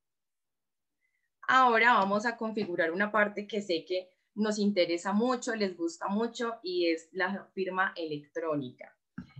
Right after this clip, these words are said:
Entonces, ¿cómo lo vamos a, a realizar? Nosotros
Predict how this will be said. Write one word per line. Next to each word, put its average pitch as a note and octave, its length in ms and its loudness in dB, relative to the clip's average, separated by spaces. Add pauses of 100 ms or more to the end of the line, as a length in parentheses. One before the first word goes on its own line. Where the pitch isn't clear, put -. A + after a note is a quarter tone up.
(140)
Entonces, F3 600 -2
¿cómo G3+ 260 2
lo A3 220 2
vamos F3+ 360 0
a, G#3 80 2
a - 300 0
realizar? D3+ 580 0 (480)
Nosotros C4+ 840 0